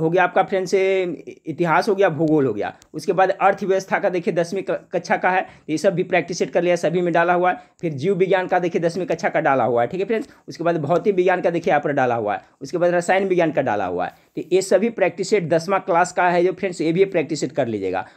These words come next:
और साथ साथ में देखिए मॉक टेस्ट है, उसको भी करते चलिएगा फ्रेंड्स, ठीक है। मॉक टेस्ट का यहाँ पर सब डाला हुआ है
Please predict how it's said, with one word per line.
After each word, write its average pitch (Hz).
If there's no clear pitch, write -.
और 131
साथ 180
साथ 185
में 185
देखिए 180
मॉक 170
टेस्ट 196
है, 196
उसको 170
भी 180
करते 185
चलिएगा 185
फ्रेंड्स, 202
ठीक 185
है। 214
मॉक 170
टेस्ट 185
का 185
यहाँ 180
पर 175
सब 165
डाला 165
हुआ 190
है 214